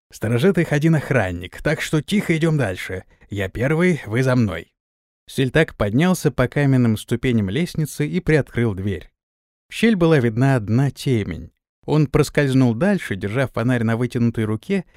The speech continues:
и Антон прошёл следом, отстав на пару шагов. Они попали в короткий тёмный коридор и, пройдя его, очутились на кухне. Сельтак молча прошёл мимо печей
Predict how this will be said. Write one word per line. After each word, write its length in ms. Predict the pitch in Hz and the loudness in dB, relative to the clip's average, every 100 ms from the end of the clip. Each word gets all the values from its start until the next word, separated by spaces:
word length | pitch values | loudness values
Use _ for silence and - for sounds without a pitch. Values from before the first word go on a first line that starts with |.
| _ | _
и 60 | 107 | 0
Антон 340 | 131 135 214 | 2 4 2
прошёл 380 | - 151 - 139 | 2 0 0 -4
следом, 520 | - 95 156 156 143 | -4 -4 -2 0 -2
отстав 500 | - 113 - 170 156 | -4 -8 -4 -4 -4
на 100 | 113 | -6
пару 240 | 98 104 107 | -2 -2 -2
шагов. 540 | - 98 98 - _ _ _ _ _ _ | -4 -6 -6 -10 _ _ _ _ _ _
Они 200 | - 120 | -2 0
попали 320 | 143 143 143 | 2 2 2
в 60 | 143 | 0
короткий 420 | 135 156 151 143 | 2 2 2 -4
тёмный 380 | 131 147 139 131 | -2 0 2 2
коридор 560 | - 147 160 214 151 95 | 0 -2 0 0 2 0
и, 80 | |
пройдя 460 | 98 101 101 95 151 | -4 -2 -2 0 0
его, 340 | 170 151 156 | 0 -2 -4
очутились 580 | - - 123 190 175 - | -4 -8 -8 -6 -6 -4
на 120 | 160 | -4
кухне. 560 | 156 - 98 - 73 - _ _ _ _ | -4 -4 -4 -6 -16 -16 _ _ _ _
Сельтак 440 | - 95 120 131 | -10 -4 -2 -2
молча 380 | 110 117 117 - | 0 -2 -2 -4
прошёл 360 | 104 104 110 104 | -4 -4 -4 -4
мимо 260 | 98 87 | -4 -4
печей 560 | 76 90 - - 165 | -8 -12 -10 -6 -4